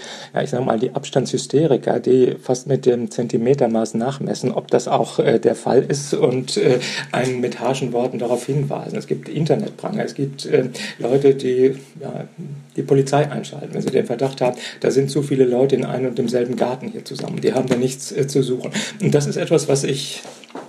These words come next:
in dieser Form auch so noch nicht erlebt habe und was ich nach wie vor hochbedenklich finde und, ähm, von dem ich nur hoffe, dass wir es auch wieder abwerfen können, wenn die Entwicklung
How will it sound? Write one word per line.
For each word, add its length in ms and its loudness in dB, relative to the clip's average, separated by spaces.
in 120 0
dieser 240 4
Form 400 -2
auch 180 0
so 180 4
noch 140 2
nicht 180 -6
erlebt 380 0
habe 220 4
und 220 -2
was 160 0
ich 300 -6
nach 240 -4
wie 60 2
vor 260 -2
hochbedenklich 720 0
finde 420 4
und, 560 0
ähm, 340 2
von 180 2
dem 160 8
ich 80 2
nur 200 2
hoffe, 480 4
dass 200 -2
wir 80 2
es 120 -4
auch 200 -2
wieder 400 0
abwerfen 500 0
können, 300 -4
wenn 140 -4
die 100 -2
Entwicklung 540 -2